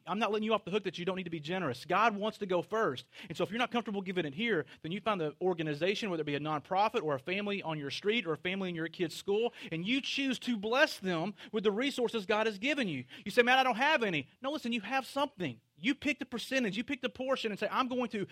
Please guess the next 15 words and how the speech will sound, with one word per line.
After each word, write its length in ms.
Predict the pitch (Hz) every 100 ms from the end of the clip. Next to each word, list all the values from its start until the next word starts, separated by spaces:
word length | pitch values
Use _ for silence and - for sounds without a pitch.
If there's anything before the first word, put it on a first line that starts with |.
| - -
bless 520 | 180 247 262 240 - - 220 160
this 240 | 196 254
person." 520 | - 262 262 - 151 - _ -
If 140 | 185
you 100 | 233
choose 320 | 196 254 277 247
to 100 | 254
do 240 | 202 269
it 80 | 233
here, 280 | 269 285 - _ -
God 240 | 311 320 247
bless 340 | 294 320 -
you. 200 | 175 110 _ _ _ _ _ _ _ _ -
That's 160 | 262 285
awesome. 440 | 311 339 180 120